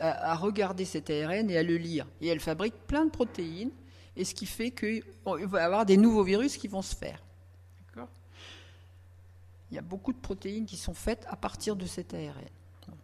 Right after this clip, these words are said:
Mais il y en a une qui est importante. C'est la protéine S, c'est la protéine du virus. En fait,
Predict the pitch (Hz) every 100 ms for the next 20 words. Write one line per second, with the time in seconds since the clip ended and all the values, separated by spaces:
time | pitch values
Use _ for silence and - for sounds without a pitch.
0 | - 170 180 208 233 294 302 - - 156
1 | 139 151 - - - - - - - 156
2 | 156 185 180 196 156 - 185 208 - -
3 | - - 160 185 190 165 151 143 - -
4 | - - - - - - - - - -
5 | - - 294 - 220 302 -